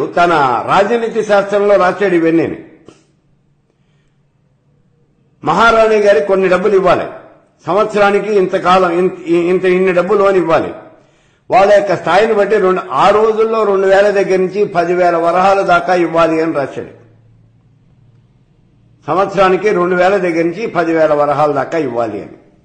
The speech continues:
ముఖ్యమైనటువంటి ఖర్చులన్నీ కూడా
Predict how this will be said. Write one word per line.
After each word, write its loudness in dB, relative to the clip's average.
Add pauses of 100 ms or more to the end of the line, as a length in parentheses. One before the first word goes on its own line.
(1160)
ముఖ్యమైనటువంటి -2
ఖర్చులన్నీ 0
కూడా 2